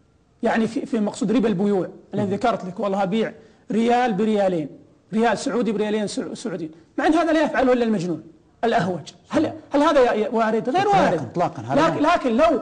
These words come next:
Speaker 1: قدر واحد م-، يعني أفرض عنده ريالات قديمة ويبيع بريال جديد، نقول ما يجوز.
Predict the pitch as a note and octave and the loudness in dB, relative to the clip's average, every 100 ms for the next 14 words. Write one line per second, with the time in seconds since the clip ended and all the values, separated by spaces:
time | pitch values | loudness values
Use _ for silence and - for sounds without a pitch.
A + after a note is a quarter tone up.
0 | C#4 F3+ F3+ G#3 D4+ C4+ D4+ F4 - - | 0 -2 -2 0 0 0 -2 -4 -6 -2
1 | A#3+ G#3+ A3 C4+ C4 G#3+ A#3+ G#3 G#3+ A#3 | -2 -2 -2 -2 -2 -4 -4 -2 0 0
2 | A#3 B3 A#3 A#3 A3+ C4 C4 A#3 G#3+ A#3+ | 2 0 0 -4 0 0 2 0 0 -2
3 | G#3+ A3 G#3 E3+ D3+ D#3+ - G3+ A#3 A3 | 0 0 0 -2 -6 -8 -10 -8 -6 -4
4 | G3+ F3 D3 - - | -4 -6 -10 -16 -20